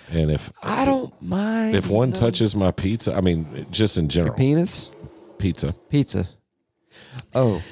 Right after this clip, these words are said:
Speaker 1: In general, I don't like mushrooms, right?
Speaker 2: Uh, same. I would concur.
Speaker 1: And I yak every time I have
Speaker 2: You know what's weird?
Speaker 1: the
Speaker 2: I've got,
Speaker 1: relaxer type.
Speaker 2: I've got
Speaker 1: But
Speaker 2: where I don't do that.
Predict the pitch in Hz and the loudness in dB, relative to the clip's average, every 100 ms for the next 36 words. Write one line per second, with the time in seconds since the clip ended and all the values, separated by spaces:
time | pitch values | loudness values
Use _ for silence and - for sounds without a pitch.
0 | - 165 131 131 92 87 92 92 87 80 | 0 2 4 4 4 4 4 4 4 2
1 | 80 - - - - - 73 78 - _ | 2 0 -4 -8 -12 -6 -4 -4 -6 _
2 | - 123 123 113 - 101 85 82 _ - | -6 0 0 0 0 -2 -4 -10 _ -20
3 | - - 101 107 - 101 90 85 80 78 | -20 -6 -2 -2 -2 -4 0 2 2 0
4 | 78 73 82 92 85 78 - - - 85 | -2 0 2 2 0 -2 -6 -14 -4 0
5 | 82 76 78 73 69 67 65 - _ _ | 2 2 0 0 -2 -4 -6 -10 _ _
6 | _ - 247 349 392 - 233 277 285 - | _ -2 2 2 2 -2 -4 -4 -6 0
7 | 82 76 73 101 120 - 69 - - - | 2 4 4 2 2 -2 -4 -4 -6 -10
8 | - 147 - 170 165 147 160 160 151 170 | -12 -14 -12 -8 2 4 6 4 0 -4
9 | - - 180 135 57 | -8 -8 -8 -8 -10